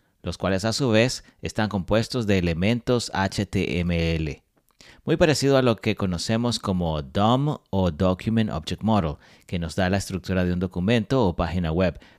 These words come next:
pero que se diferencia de este en que sus elementos están escondidos o encapsulados con respecto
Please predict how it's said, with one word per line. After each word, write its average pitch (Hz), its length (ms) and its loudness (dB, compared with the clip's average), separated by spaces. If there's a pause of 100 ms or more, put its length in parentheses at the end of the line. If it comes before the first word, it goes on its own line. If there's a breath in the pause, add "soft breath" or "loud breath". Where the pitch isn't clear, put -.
pero 151 300 6
que 113 100 -2
se 101 140 -2
diferencia 95 500 0
de 131 180 6
este 123 340 0 (760 soft breath)
en 117 260 2
que 104 460 2
sus 101 320 -2
elementos 131 840 2 (260)
están 139 380 -2
escondidos 113 800 2 (160)
o - 180 -8
encapsulados 90 1040 -2 (200)
con 135 200 0
respecto 104 580 -2